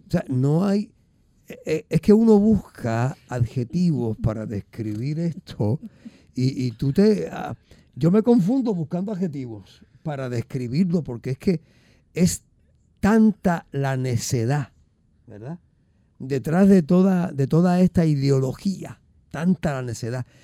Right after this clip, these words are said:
tanto el negar, ¿verdad? El ser humano se coloca en una posición de negar, eh, la existencia de Dios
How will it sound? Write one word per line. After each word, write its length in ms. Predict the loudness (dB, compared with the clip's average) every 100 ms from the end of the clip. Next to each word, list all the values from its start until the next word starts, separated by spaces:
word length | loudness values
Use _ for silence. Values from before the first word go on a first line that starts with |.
| _ _ _ _
tanto 680 | -2 -2 -4 -4 -4 -4 -10 -8
el 500 | -4 -4 -4 -4 -4
negar, 840 | -4 -2 -2 0 -2 -6 -12 -18 _ -10
¿verdad? 380 | -6 0 0 -2 _ _
El 160 | -4 -2
ser 180 | 2 2
humano 320 | 2 2 2
se 160 | 0
coloca 320 | 0 0 0 0
en 60 |
una 200 | 0 0
posición 560 | -2 -4 -4 -2 -2 -4 -8 _ _
de 300 | -10 -4 -4
negar, 540 | -2 -2 0 0 0 -4 _ _ _ -18
eh, 200 | -16 -10
la 180 | -6 -4
existencia 1000 | -4 -4 -6 _ 0 0 0 -2 -4 -4
de 280 | -4 -2 2
Dios 600 | 6 8 6 4 -2